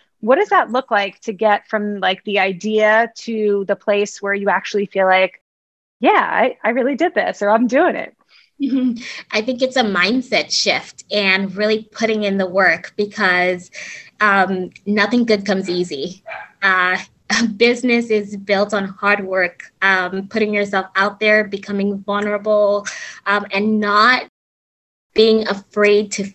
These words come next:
Speaker 2: fail. Really not being afraid to fail. So you go out there, you give it your best, and you just hope that, you know, like, your best was enough.
Speaker 1: Yeah.
Speaker 2: <laughs> Um, and usually that's the case, it is enough,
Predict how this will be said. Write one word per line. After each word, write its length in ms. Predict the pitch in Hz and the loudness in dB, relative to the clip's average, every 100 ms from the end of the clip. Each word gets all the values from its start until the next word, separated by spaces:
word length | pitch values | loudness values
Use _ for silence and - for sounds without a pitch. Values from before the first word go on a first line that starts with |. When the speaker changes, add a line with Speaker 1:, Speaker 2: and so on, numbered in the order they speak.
| _ | _
Speaker 2:
fail. 480 | 202 180 131 170 185 _ _ _ _ _ _ 208 | 0 0 -4 -8 -12 _ _ _ _ _ _ -4
Really 400 | 226 240 247 254 | 0 2 2 2
not 340 | 226 208 208 | 2 2 0
being 200 | 214 208 | -2 -2
afraid 380 | 196 - 190 196 | -6 -4 -4 -4
to 100 | 196 | -12
fail. 320 | - 185 180 | -6 -4 -4
So 140 | - | -4
you 160 | 202 196 | -4 0
go 100 | 220 | 2
out 240 | 226 226 | 2 0
there, 140 | 226 214 | -2 0
you 140 | 202 | 0
give 180 | 202 220 | 0 0
it 80 | 214 | 2
your 100 | 214 | 0
best, 440 | 208 202 208 - | 2 0 0 -4
and 240 | 202 185 185 - - - _ | -4 -4 -8 -16 -20 -20 _
you 100 | 208 | -2
just 180 | 214 - | -2 -4
hope 480 | - 233 233 233 - | -2 2 2 0 0
that, 440 | 208 190 170 - _ | 4 4 2 -2 _
you 220 | 226 247 | -4 -2
know, 180 | 185 208 | 0 0
like, 280 | 190 185 - - - 240 | 0 -4 -16 -14 -14 -8
your 200 | 233 240 | 0 0
best 300 | 226 208 - | 2 0 0
was 240 | 226 196 202 | 2 4 4
enough. 440 | 185 180 349 - _ - - - - | 2 -2 -2 -6 _ -20 -10 -4 2
Speaker 1:
Yeah. 160 | 269 - | 4 4
Speaker 2:
<laughs> 60 | |
Um, 140 | 262 254 - - 269 | 2 0 -10 -12 -12
and 80 | 294 | -10
usually 400 | 359 392 359 330 | -4 0 0 2
that's 220 | 277 277 | 0 0
the 60 | 302 | -2
case, 240 | 269 254 | -2 -2
it 140 | 269 | -2
is 240 | 247 294 254 | 0 0 0
enough, 380 | 226 151 180 | 0 -2 -6